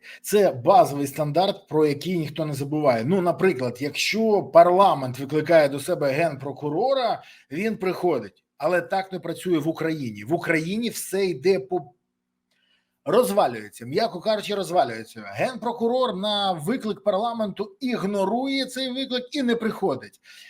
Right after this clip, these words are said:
А, до речі, голова набу робить так само. І кожен з них робить це, щоб захистити своїх підлеглих. Підлеглих, яких підозрюють у незаконному збагаченні і корупції.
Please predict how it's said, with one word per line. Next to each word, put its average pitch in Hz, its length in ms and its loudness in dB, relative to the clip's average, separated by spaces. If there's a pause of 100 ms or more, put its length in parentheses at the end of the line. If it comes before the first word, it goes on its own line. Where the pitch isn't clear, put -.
(140)
А, 143 280 2
до 131 160 -4
речі, 139 460 -4 (100)
голова 160 460 2
набу 170 420 2
робить 208 420 -2
так - 180 -4
само. 131 500 -4 (300)
І 196 340 -4 (300)
кожен 202 380 0
з 151 120 -8
них 226 420 -4 (260)
робить 190 420 2
це, 240 160 0
щоб - 180 -4 (140)
захистити 226 880 -2
своїх 208 440 -4
підлеглих. 208 640 -2 (280)
Підлеглих, 185 720 2
яких 196 720 -6
підозрюють 175 720 -2
у 208 140 -2
незаконному 165 640 -2
збагаченні 254 840 0 (360)
і 175 60 -10
корупції. - 760 0